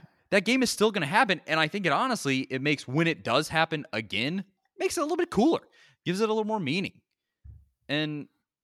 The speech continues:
I, <sighs> I know people are really, really tied to that, and they go, "Oh, that would be the ruin of college football." I just don't agree, 'cause it will be really cool to get to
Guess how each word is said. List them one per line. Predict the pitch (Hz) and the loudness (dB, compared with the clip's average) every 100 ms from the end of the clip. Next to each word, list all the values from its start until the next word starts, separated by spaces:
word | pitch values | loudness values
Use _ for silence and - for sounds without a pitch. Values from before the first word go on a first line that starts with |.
| _ _ _ - | _ _ _ -18
I, | 143 165 - | -14 -14 -14
<sighs> | - - - - _ _ _ _ _ _ _ _ | -12 -12 -14 -18 _ _ _ _ _ _ _ _
I | 123 143 | -4 -2
know | 147 170 | 0 -2
people | 170 165 143 120 | -2 -4 -4 -6
are | |
really, | 101 117 131 131 | -6 -4 -4 -2
really | 120 110 | -4 -6
tied | - 107 107 | -8 -6 -6
to | 95 | -6
that, | 87 90 | -8 -10
and | 90 | -14
they | |
go, | 90 90 - | -12 -12 -4
"Oh, | 143 147 135 | 0 0 0
that | 117 | -6
would | 113 | -8
be | 104 107 | -10 -10
the | 110 | -10
ruin | 95 104 113 113 98 87 | -12 -12 -10 -8 -10 -12
of | - 98 | -16 -20
college | - 101 104 87 | -16 -10 -10 -10
football." | - 113 127 85 71 _ _ | -10 -10 -8 -10 -10 _ _
I | 101 120 135 156 _ - | 0 0 0 -4 _ -14
just | - 160 139 - - _ - | -8 -4 -4 -6 -16 _ -12
don't | 156 151 - _ - | -8 -8 -10 _ -20
agree, | 82 131 202 202 - _ _ _ _ _ _ | -12 -6 -4 -4 -8 _ _ _ _ _ _
'cause | 135 131 | -12 -6
it | 175 135 | -8 -6
will | 143 | -6
be | 127 156 110 _ _ | -6 -8 -8 _ _
really | 127 156 233 285 262 170 | -16 -8 2 4 4 2
cool | 107 143 131 80 - _ _ _ _ _ _ | 0 -2 -2 -4 -10 _ _ _ _ _ _
to | - 147 | -4 -4
get | 117 139 135 _ - | 0 -2 -2 _ -12
to | - 123 120 117 | -2 0 0 -4